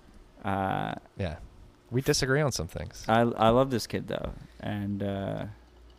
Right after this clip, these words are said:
Speaker 2: Aw.
Speaker 1: and, th-, and that's
Speaker 2: Aw.
Speaker 1: why we do this thing. And I, I love all you freaks, and, and thank you for listening.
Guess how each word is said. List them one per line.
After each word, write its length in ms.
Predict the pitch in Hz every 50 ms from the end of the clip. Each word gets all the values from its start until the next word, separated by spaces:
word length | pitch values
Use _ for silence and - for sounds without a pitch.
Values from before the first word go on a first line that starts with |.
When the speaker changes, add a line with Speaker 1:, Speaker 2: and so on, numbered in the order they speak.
| _ - - - - - - - - - - - - - - -
Speaker 2:
Aw. 300 | 131 123 - - 107 135 151 - - - - - - -
Speaker 1:
and, 160 | 113 104 104
th-, 120 | 107 101
and 140 | - 110 107
that's 180 | 113 113 92 104
Speaker 2:
Aw. 40 | 117
Speaker 1:
why 80 | 113 113
we 80 | 113
do 160 | 110 113 120 117
this 220 | 113 107 95 -
thing. 320 | - 101 - - - 64 -
And 260 | - 107 110 110 113 107
I, 220 | 98 101 117 117
I 180 | 117 110 113 117
love 200 | 120 123 123 123
all 140 | 127 123
you 80 | 123 120
freaks, 460 | - - 123 123 127 123 - - -
and, 260 | 110 104 101 104 -
and 180 | - 107 104 -
thank 220 | 110 110 113 110
you 60 | 113 104
for 160 | - 110 107
listening. 580 | 104 107 107 - - 120 123 123 120 127 127